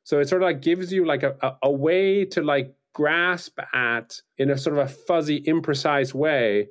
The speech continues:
grab text and text formats and get value from that in a way that is almost impossible to do in a generic way before. Because before, you had to handle,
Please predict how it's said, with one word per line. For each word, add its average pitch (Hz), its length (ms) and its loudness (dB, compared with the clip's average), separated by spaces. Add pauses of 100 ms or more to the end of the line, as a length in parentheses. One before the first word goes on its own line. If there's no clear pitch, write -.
(200)
grab 139 380 0
text - 800 -8
and 123 180 0
text 139 260 -4
formats 113 680 -2
and 131 100 2
get 139 220 0
value 139 340 2
from 98 220 -8
that - 280 -12
in 135 120 2
a 143 40 4
way 165 280 2
that 147 180 2
is 139 300 0
almost 180 420 2
impossible 135 720 0 (260)
to - 80 -4
do 139 420 2
in 120 100 2
a 123 40 2
generic 127 440 0
way 123 300 0
before. 110 580 -4 (320)
Because 139 280 -2
before, 180 480 0
you 147 120 -2
had 156 160 -4
to 151 60 -6
handle, 147 440 -2